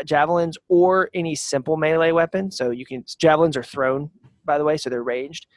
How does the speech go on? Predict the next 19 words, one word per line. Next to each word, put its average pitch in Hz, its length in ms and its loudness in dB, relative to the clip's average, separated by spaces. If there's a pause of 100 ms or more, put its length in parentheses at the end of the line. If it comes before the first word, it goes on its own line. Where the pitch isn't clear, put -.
(160)
So - 100 -8
you 139 40 -4
can 139 80 -4
either 135 100 0
have 123 120 -6
five 143 260 4
of 151 80 0
those 147 240 2
or 147 100 -4
you 143 80 -4
can 135 100 -8
have 123 100 -6
a 113 40 -12
simple 131 300 -6
melee 120 260 -2
weapon, 110 340 -6
whichever 120 300 -10
you 113 80 -12
pick. - 300 -12